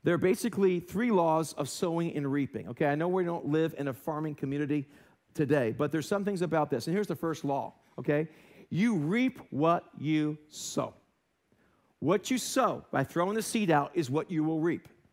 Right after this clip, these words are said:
And a lot of us throw a lot of bad stuff out when we pray for crop failure. In Galatians six, seven through eight, it says the following. It says this, "Do not be deceived.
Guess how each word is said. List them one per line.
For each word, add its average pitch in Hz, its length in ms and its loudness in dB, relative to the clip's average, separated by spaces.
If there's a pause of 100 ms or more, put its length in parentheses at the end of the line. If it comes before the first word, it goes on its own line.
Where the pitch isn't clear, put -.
(560)
And 151 80 0
a 156 40 2
lot 170 240 6
of 247 120 2
us 247 160 0
throw 180 280 0
a - 60 -2
lot 165 160 4
of 214 140 -2
bad 214 200 4
stuff - 280 -4
out 143 280 2
when 135 140 -4
we - 160 -12
pray 160 80 -2
for 143 100 -4
crop 123 360 -4
failure. 107 260 -6 (840)
In 156 120 0
Galatians 170 800 2 (280)
six, - 400 -2
seven 202 300 2
through 190 160 2
eight, 156 60 2
it 135 60 -2
says 165 200 0
the 147 80 -6
following. 147 380 0
It 131 100 -2
says 139 160 -2
this, 123 240 -4 (300)
"Do 196 100 2
not 220 300 4
be 226 100 2
deceived. 202 640 0